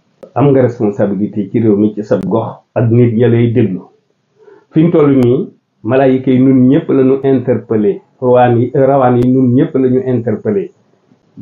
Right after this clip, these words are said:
Jinne yi nga xamante ne bii du ñu ay yàqkat, dañoo bëgg lu baax, nun ñëpp la ñu interpellé.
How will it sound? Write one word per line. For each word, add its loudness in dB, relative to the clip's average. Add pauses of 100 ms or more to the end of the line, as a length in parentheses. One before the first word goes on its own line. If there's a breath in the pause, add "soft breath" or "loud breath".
Jinne 2
yi 2
nga 2
xamante 0
ne 0
bii -4 (120)
du -4
ñu -2
ay -4
yàqkat, -4
dañoo 0
bëgg -4
lu 0
baax, -2
nun 2
ñëpp 0
la 0
ñu 0
interpellé. -2